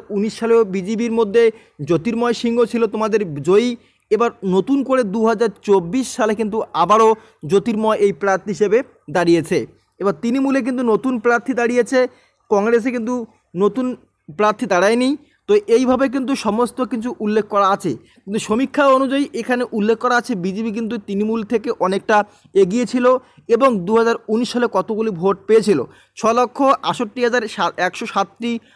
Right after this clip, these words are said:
ভোট পেয়েছে, ঊনচল্লিশ পয়েন্ট আঠাশ শতাংশ ভোট পেয়েছিল বিজেপি। তৃণমূল কতগুলি ভোট পেয়েছিল? চা-,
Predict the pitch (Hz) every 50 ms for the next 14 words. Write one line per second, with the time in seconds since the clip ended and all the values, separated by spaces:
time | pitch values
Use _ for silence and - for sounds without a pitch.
0 | _ _ - 139 156 214 240 208 233 247 254 233 - 269 262 262 269 - _ _
1 | _ _ _ - 220 226 262 226 254 262 262 262 262 247 208 - 247 254 - 226
2 | - _ - 160 185 208 226 - - 220 202 226 220 202 233 220 170 180 202 196
3 | - - - 196 202 196 - 226 226 233 240 - _ _ _ _ - 160 196 175
4 | 190 185 135 135 107 - _ _ _ _ _ 220 233 226 262 262 269 269 - 233
5 | 214 196 254 240 254 262 262 226 240 262 247 262 - 254 254 214 262 262 254 262
6 | 277 - - _ _ _ _ _ _ _ - 170 175 175 160